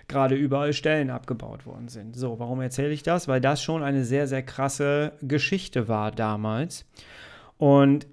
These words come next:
es war in all der Zeit,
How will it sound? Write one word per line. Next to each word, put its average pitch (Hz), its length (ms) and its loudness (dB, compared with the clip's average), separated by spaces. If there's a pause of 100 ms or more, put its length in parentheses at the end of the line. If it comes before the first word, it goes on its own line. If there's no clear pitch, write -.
es 135 240 2
war 196 460 6 (380)
in 185 280 2
all 240 240 6
der 220 160 6
Zeit, 147 680 2